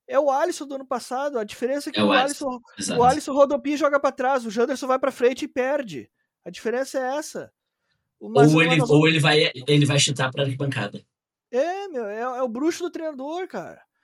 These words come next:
Speaker 1: Nós vamos ficar assim, é Douglas Costa por Janderson, Rafinha e Wanderson por Orejuela. Rafinha e Wanderson jogam trinta vezes mais que o Orejuela.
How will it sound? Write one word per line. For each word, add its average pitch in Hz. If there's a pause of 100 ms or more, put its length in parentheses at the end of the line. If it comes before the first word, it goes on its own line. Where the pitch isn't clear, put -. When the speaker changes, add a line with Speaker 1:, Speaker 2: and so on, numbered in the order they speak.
(200)
Speaker 1:
Nós 185
vamos 262
ficar 294
assim, 254
é 247
Douglas 262
Costa 277
por 247
Janderson, 277 (560)
Rafinha 269 (160)
e 220
Wanderson 247
por 247
Orejuela. 240 (680)
Rafinha 247
e -
Wanderson 302
jogam 403
trinta 403
vezes 311
mais 254
que -
o 320
Orejuela. 220